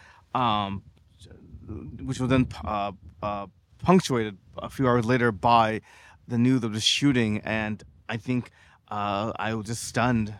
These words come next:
And s-, after that initial shock and, and being stunned, w-, it, it, it, my mo-, my, uh, feelings, my reactions changed to concern. Um, you know, what, what, what about the people in the ballroom? Um,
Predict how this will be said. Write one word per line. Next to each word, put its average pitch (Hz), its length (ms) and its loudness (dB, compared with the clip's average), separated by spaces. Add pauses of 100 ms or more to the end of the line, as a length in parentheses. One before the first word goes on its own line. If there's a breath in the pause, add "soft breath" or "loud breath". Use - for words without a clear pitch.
(160)
And 104 380 -8 (720 soft breath)
s-, - 320 -20
after 123 460 0 (220)
that 117 180 -4
initial 120 500 0
shock - 340 -2
and, 113 400 -2
and 113 220 -6
being 117 200 -6
stunned, 120 420 -2 (480 soft breath)
w-, 120 260 -4
it, - 120 -6
it, 120 400 -10
it, 127 140 -6
my 117 220 -2
mo-, 123 260 2
my, 117 260 0 (140)
uh, 101 320 -10 (1000)
feelings, 123 520 0
my 107 160 -4
reactions 113 480 -2
changed 117 380 -2
to 123 200 -6 (340 soft breath)
concern. 127 680 2
Um, 101 320 -4
you 110 60 -4
know, 104 100 -4
what, 104 200 -6
what, 117 240 -2 (300 loud breath)
what 123 140 0
about 120 240 0
the - 60 -12
people 120 320 -4
in 113 140 -4
the 110 120 -4
ballroom? 107 720 0
Um, 101 380 -6